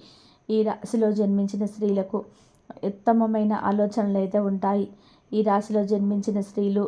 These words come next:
స్నేహితులతో గడపడానికి ఎక్కువగా ఇష్టపడతారు. వారితో బిందు విహారయాత్రలకు వెళ్ళడానికి ఎక్కువగా ఇష్టపడుతూ ఉంటారు. అలాగే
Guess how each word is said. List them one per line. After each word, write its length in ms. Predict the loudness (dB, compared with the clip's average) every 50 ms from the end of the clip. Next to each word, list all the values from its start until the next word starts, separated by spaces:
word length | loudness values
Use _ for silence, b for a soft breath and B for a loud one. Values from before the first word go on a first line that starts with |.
| -4 -8
స్నేహితులతో 760 | -14 -12 -6 -2 -2 0 2 0 0 0 -2 -4 -2 0 0
గడపడానికి 680 | 0 0 0 -2 0 2 4 4 4 4 2 2 0 0
ఎక్కువగా 420 | 0 0 0 0 0 0 2 2
ఇష్టపడతారు. 800 | 2 0 0 -2 -4 -4 -2 -2 -4 -4 -2 -2 -2 0 -2 -2 -6 B B B B B B B B B B -4
వారితో 440 | 0 0 2 2 0 0 0 2 2 2 2 0 0
బిందు 420 | 0 2 2 2 2 4 4 4 4
విహారయాత్రలకు 1120 | 4 2 2 0 0 0 2 0 2 2 2 2 2 2 0 -2 -2 -2 -2 -4 -4 -4 -6 -6 -6 -10 B B B B B B _ -2
వెళ్ళడానికి 640 | 0 2 2 4 4 4 4 2 2 0 0 -2 -2
ఎక్కువగా 340 | -4 -4 -4 -4 -2 0 0
ఇష్టపడుతూ 580 | 0 0 -2 -4 -6 -4 -4 -4 -4 -2 -2 -2
ఉంటారు. 380 | -2 -2 -2 -2 -2 -2 -2 -6 B B B B B B B B
అలాగే 480 | -4 0 2 2 2 2 2 2 0 0